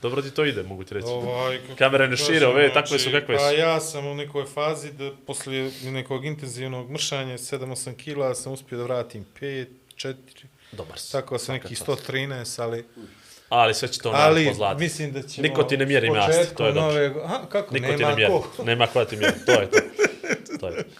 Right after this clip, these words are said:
Speaker 1: I da pozdravimo Kukuriku za vizualni identitet.
Speaker 2: Tako
Speaker 1: I jesmo
Speaker 2: je.
Speaker 1: li sve obično, tačno morat ćemo
Speaker 2: Jesmo,
Speaker 1: listu
Speaker 2: nema
Speaker 1: neku,
Speaker 2: pojma,
Speaker 1: ne?
Speaker 2: nema.
Speaker 1: Kad ćemo zaboraviti, gledaš
Speaker 2: Ovaj,
Speaker 1: ovo po stolu,
Speaker 2: ništa,
Speaker 1: nema, to je
Speaker 2: gledamo
Speaker 1: to.
Speaker 2: se po,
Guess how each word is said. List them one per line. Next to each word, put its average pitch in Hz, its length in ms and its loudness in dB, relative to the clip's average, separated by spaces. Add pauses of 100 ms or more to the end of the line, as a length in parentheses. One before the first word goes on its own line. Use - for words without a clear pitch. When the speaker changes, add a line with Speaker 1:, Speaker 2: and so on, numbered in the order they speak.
(320)
Speaker 1:
I 135 100 -2
da - 80 -6
pozdravimo 120 380 -2
Kukuriku 123 540 -2
za 113 140 -4
vizualni 113 360 -4
identitet. 127 680 -2
Speaker 2:
Tako - 120 -8
Speaker 1:
I 117 100 2
jesmo 120 180 4
Speaker 2:
je. 123 60 0
Speaker 1:
li 123 60 0
sve 151 240 6
obično, 139 260 -4
tačno 127 260 -8
morat 117 220 0
ćemo 107 160 -6
Speaker 2:
Jesmo, 107 80 -2
Speaker 1:
listu 117 160 -4
Speaker 2:
nema 110 140 -4
Speaker 1:
neku, 110 120 -6
Speaker 2:
pojma, 110 200 -4
Speaker 1:
ne? 127 60 -8
Speaker 2:
nema. 139 200 -8
Speaker 1:
Kad 104 180 -2
ćemo 95 160 -10
zaboraviti, 95 500 -2
gledaš 131 220 4
Speaker 2:
Ovaj, 135 140 6
Speaker 1:
ovo 139 100 4
po 143 60 -2
stolu, 156 140 -4
Speaker 2:
ništa, 208 180 2
Speaker 1:
nema, - 120 2
to 165 60 0
je 190 100 4
Speaker 2:
gledamo 190 220 2
Speaker 1:
to. 214 80 2
Speaker 2:
se 175 240 -6
po, 175 280 -6